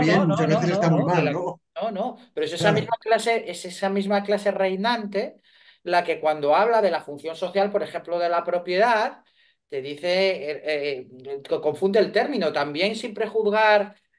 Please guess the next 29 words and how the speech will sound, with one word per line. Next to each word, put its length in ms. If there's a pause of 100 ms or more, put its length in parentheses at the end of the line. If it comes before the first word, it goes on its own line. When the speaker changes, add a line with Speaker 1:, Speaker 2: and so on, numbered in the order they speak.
Speaker 1:
eh, 420
una 280
cosa 280
u 120
otra 180
en 80
otro 200
sentido, 480
que 120
la, 140
la 120
función 300
social 260
de 80
la 140
propiedad, 480
cuando 360
se 240
ha 160
desarrollado 640
la 160
teoría 240
de 60
la 120
función 320
social 300
de 80
la 140
propiedad, 560